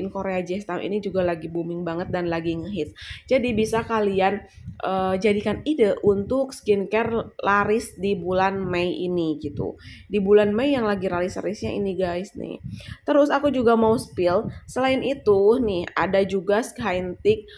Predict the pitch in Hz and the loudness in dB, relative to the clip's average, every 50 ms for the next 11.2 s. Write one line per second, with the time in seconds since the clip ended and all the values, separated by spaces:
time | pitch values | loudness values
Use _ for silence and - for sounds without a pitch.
0 | - - - 190 208 208 214 214 214 214 208 208 208 - 185 190 185 185 - - | -20 -6 -2 0 2 2 2 2 2 0 0 0 -2 0 2 2 2 2 0 -4
1 | - 190 208 247 240 240 226 220 220 208 202 208 - 196 220 226 - - 262 240 | -4 -4 -2 0 0 0 2 2 2 2 0 0 0 0 0 0 2 2 2 2
2 | 220 202 180 202 - - - - _ _ _ 202 208 214 208 202 202 202 202 185 | 2 2 0 -2 -6 -6 -8 -12 _ _ _ 2 2 4 4 2 0 0 -2 -2
3 | 190 180 165 180 170 - - - - - - - - - 214 247 262 311 269 247 | -4 -4 -2 -2 -2 -2 -4 -6 -12 -14 -14 -12 0 2 2 2 2 0 -4 -2
4 | 233 214 196 - - - - - 208 202 208 208 226 220 - - 226 220 - 202 | -2 -2 0 -2 -4 -6 -8 -4 0 2 2 2 2 2 -2 -4 -6 -4 -4 -4
5 | 240 254 247 226 220 233 226 226 214 202 202 202 180 - - 185 185 190 202 226 | 0 4 4 6 6 4 2 0 0 0 0 0 0 2 2 2 2 2 0 -2
6 | - - - 175 185 220 - 233 226 240 247 - 220 226 220 208 208 226 226 208 | -2 -2 -2 -2 -2 -2 -2 -4 -4 -4 -2 0 0 2 4 4 4 4 2 2
7 | - - - 196 196 202 190 175 190 180 156 - - - - - - - - 202 | 0 -2 -2 -2 -2 -2 0 0 0 0 0 -2 -8 -14 -16 -16 -18 -14 -4 -2
8 | 214 220 220 269 247 226 226 233 226 - 240 240 - - - 208 220 214 220 233 | 0 0 2 0 0 0 0 -2 0 0 2 2 2 2 2 0 2 2 2 2
9 | 226 - 196 185 185 180 202 233 - 196 185 175 165 165 180 226 262 254 196 185 | 2 2 0 2 4 2 2 2 0 -2 -2 -2 0 0 0 0 0 0 0 0
10 | 175 175 170 165 165 156 165 180 220 - 185 170 165 160 - - 156 156 - - | 0 0 0 -2 -2 0 0 -2 -2 -2 -4 -2 -2 -4 -4 -6 -8 -8 -6 -4
11 | 156 143 - - | -4 -4 -6 -8